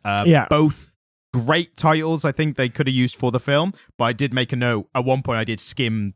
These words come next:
Speaker 1: the third volume just to be like, "What, what happened last time?" And that one is Scott Pilgrim, The Infinite Sadness. And I was
Speaker 2: Yeah.
Speaker 1: like, "Imagine the balls if they had, like, gone with that as the
Speaker 2: Yeah.
Speaker 1: film <laughs> title." People would be like,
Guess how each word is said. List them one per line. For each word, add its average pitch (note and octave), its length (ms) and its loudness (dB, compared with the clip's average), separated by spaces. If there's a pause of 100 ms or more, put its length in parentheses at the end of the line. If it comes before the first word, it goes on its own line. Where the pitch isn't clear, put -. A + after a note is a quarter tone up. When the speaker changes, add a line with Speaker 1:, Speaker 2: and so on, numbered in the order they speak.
Speaker 1:
the F2+ 100 -6
third E3+ 340 2
volume F2 340 -4
just F#2+ 120 -8
to - 40 -16
be C3+ 60 -4
like, C3 140 -4
"What, A3+ 340 2
what G3+ 220 0
happened G2 440 -4
last F#2 320 -6
time?" D#2 300 -12 (440)
And A#2 280 -2
that A2+ 160 -2
one A#2 140 -2
is A2+ 100 -2
Scott - 260 -4
Pilgrim, A2+ 340 0
The A2+ 100 -2
Infinite A#2+ 440 -6
Sadness. D#3 760 -2
And D3 80 -2
I C#3 40 2
was B2+ 80 2
Speaker 2:
Yeah. D#3 40 2
Speaker 1:
like, B2 80 -6 (180)
"Imagine D3 600 0
the B2+ 80 0
balls A2 400 0
if - 80 -12
they G#2+ 100 -2
had, G2 140 -4
like, F#2+ 200 -4
gone G#2 260 0
with F#2+ 180 -2
that F#2+ 220 0
as A2 100 -6
the - 100 -4
Speaker 2:
Yeah. D3+ 100 0
Speaker 1:
film B2 200 2
<laughs> - 0 -
title." D#3 480 2
People F3+ 280 -2
would D#3+ 80 2
be E3+ 60 2
like, E3 160 2